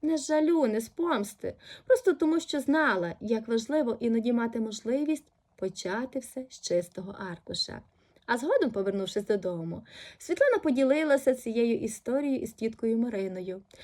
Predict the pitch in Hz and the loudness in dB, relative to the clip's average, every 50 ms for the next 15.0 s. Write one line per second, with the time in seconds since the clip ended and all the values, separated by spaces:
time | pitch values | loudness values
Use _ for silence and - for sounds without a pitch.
0 | - - - 294 339 330 311 - 311 302 269 294 294 285 285 285 277 277 - - | -20 -4 4 6 6 6 8 6 4 4 6 4 2 2 0 -2 -4 -2 -2 0
1 | 349 349 320 - 202 175 170 180 202 202 202 - 226 233 208 240 247 254 226 175 | 0 0 0 0 -2 -2 -2 -2 -4 -6 -6 -4 -4 -2 -2 -2 -4 -6 -6 -8
2 | 131 - - - - - - - 247 - _ _ _ _ _ _ _ _ _ _ | -8 -10 -10 -10 -12 -12 -12 -12 -16 -20 _ _ _ _ _ _ _ _ _ _
3 | _ - - 240 254 254 - - 196 185 202 - - _ _ _ _ - 247 226 | _ -2 0 0 0 0 0 -2 -2 -2 -4 -6 -10 _ _ _ _ -4 -2 -2
4 | 247 233 269 254 254 - - 277 311 403 - 233 190 190 - 185 196 190 175 - | 0 2 2 0 0 -2 -2 -2 -2 0 0 -2 -4 -4 -4 -4 -4 -4 -4 -6
5 | 180 175 175 175 - 196 185 185 180 180 175 - - - - - - - - - | -6 -6 -6 -8 -10 -10 -10 -10 -10 -10 -12 -14 -16 -18 -18 -18 -18 -18 -18 -4
6 | - 339 311 302 302 294 285 269 277 277 254 - - 254 247 254 254 240 220 185 | -2 0 4 6 6 6 6 4 2 0 -2 0 2 2 2 2 2 0 0 -2
7 | 175 170 170 165 - - _ - 247 262 254 - 208 202 196 196 285 311 294 - | -2 -4 -6 -8 -12 -16 _ 0 0 2 2 2 0 2 2 2 2 2 0 0
8 | - 240 208 190 190 - 202 196 202 202 - - - 226 226 - - 92 - - | 0 0 0 0 0 -2 -2 -2 -2 -4 -4 -6 -6 -6 -6 -6 -8 -8 -8 -10
9 | - _ - - - - - - - - - _ _ - 392 381 370 - 370 370 | -14 _ -20 -20 -20 -20 -20 -20 -20 -20 -20 _ _ 4 4 4 4 4 2 2
10 | 370 - 330 - - 320 277 311 311 302 - 262 294 285 254 262 269 262 285 330 | 2 2 -2 -2 -2 2 4 4 4 4 4 0 0 0 2 4 4 4 4 4
11 | 330 277 220 180 175 - - - - 277 262 254 247 - - 262 233 247 226 226 | 2 2 2 2 0 -2 -6 -2 4 6 6 6 6 4 2 4 4 6 4 4
12 | 247 226 214 220 226 - - 240 226 - 208 202 190 180 180 - - 175 160 156 | 4 2 0 -2 -4 -4 -4 -4 -2 -2 0 0 0 0 -4 -6 -6 -6 -6 -6
13 | - _ _ _ - - 233 233 226 214 233 233 233 - 240 226 - 226 226 226 | -8 _ _ _ -6 -2 0 0 0 0 0 -2 -4 -6 -10 -8 -6 -4 -4 -2
14 | 214 208 - - 214 220 220 214 214 208 208 233 294 311 285 233 - 190 175 - | -4 -2 -2 -4 -2 -2 -2 -2 -2 -2 0 0 0 -2 -2 -2 -2 -4 -4 -4